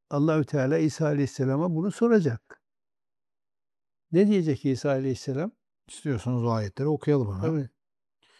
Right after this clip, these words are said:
Speaker 2: Maide suresi. Maide suresi beşinci sure, onun yüz on altıncı ayeti ve devamı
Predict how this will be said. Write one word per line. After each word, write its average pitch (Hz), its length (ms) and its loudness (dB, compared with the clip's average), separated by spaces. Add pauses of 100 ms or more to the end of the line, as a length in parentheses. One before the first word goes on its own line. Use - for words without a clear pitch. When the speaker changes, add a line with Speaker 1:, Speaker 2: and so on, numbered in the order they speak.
(560)
Speaker 2:
Maide 151 640 8 (500)
suresi. 127 680 -2 (1300)
Maide 156 340 2
suresi 127 480 2
beşinci 151 400 2
sure, 139 240 0
onun 170 180 2
yüz 147 220 2
on 151 120 4
altıncı 113 680 0 (220)
ayeti 117 440 -2
ve 131 160 0
devamı 127 640 0